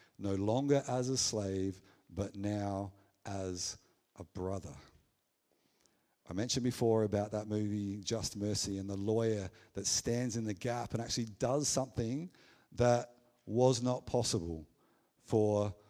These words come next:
um, the guy on, on death row to do on his own. Paul is standing in the gap, and he's calling for something that Onesimus couldn't call for himself.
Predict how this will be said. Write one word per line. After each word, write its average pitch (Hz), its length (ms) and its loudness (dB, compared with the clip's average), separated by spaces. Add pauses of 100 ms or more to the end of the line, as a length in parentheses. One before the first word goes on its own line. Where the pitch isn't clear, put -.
(320)
um, 95 500 -4 (140)
the 101 60 -8
guy 110 100 2
on, 104 260 0 (220)
on 98 140 -2
death 104 280 -4
row 98 140 2
to 98 80 0
do 98 200 -4
on 98 80 -6
his 95 140 -6
own. 90 400 -10 (1600)
Paul 95 360 2 (920)
is 92 100 -4
standing 120 360 0
in 123 100 -2
the 120 80 0
gap, 90 280 -6 (1120)
and 95 100 -6
he's 101 180 -4
calling 120 420 2
for 110 120 -2
something 101 420 -4
that 101 140 -4
Onesimus 101 760 -4
couldn't 101 380 -4 (200)
call 90 280 -4
for 87 400 -4 (480)
himself. 85 600 -8